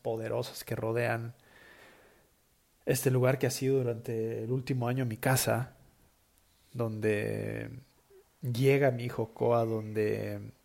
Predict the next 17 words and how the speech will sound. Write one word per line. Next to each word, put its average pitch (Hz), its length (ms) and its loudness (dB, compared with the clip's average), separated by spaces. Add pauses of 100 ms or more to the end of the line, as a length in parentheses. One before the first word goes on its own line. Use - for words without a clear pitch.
(1040)
me 120 180 -2
dedico 127 800 4
al 110 160 0
ciento 147 600 0
diez 135 220 4
por 123 220 -4
ciento 127 360 0
a 135 40 2
entregarme 120 540 -2
a 117 80 -4
ellos 123 320 0
dos 127 320 0
en 117 120 -6
esta 117 200 -6
etapa 117 580 -6 (1080)
de 117 140 0
despegue, 123 760 2